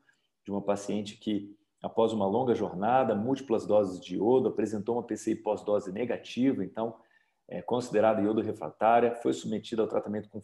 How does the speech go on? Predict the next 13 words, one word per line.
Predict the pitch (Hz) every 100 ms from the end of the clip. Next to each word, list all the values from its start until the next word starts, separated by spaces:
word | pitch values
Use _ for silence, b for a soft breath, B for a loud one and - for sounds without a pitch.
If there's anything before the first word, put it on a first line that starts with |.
| -
sorafenib, | - 107 107 95 90 117 123 123 - _ -
mesmo | 113 160 131
assim | 113 - 127
progrediu | - 135 123 - 117 151 -
com | 113
elevação | 110 101 - 123
de | 107
tiroglobulina | - 104 101 92 90 113
em | 101
dois | 92
mil | 92
e | 95
dezessete, | 90 - 110 123